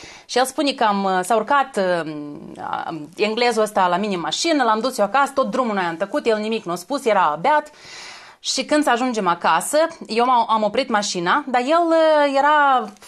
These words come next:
semi-adormit. Și, um, studentul zice că, "Nu știam cum să-i spun să iasă din mașină, n-avem idee cum." Și, uh,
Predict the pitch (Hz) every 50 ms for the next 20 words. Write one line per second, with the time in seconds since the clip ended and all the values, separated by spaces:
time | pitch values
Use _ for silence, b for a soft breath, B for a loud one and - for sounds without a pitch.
0 | - - - - 320 302 285 277 262 247 247 247 233 214 180 - - - b b
1 | b b b b b b - - - 302 285 277 269 254 254 240 - - _ 226
2 | 202 - - - 226 269 254 247 262 233 - - - 247 254 294 339 339 339 -
3 | 294 254 262 277 311 311 302 277 262 220 262 240 - - 277 285 277 262 233 233
4 | 247 247 233 220 214 220 208 220 226 - - 208 196 180 165 160 - 240 285 320
5 | 294 277 302 269 277 233 214 254 240 226 202 202 - 185 165 156 B B B B
6 | B B B B B B B B B B B B - - - - 294 294 294 294
7 | 285 285 277 262 254 247 240 240 226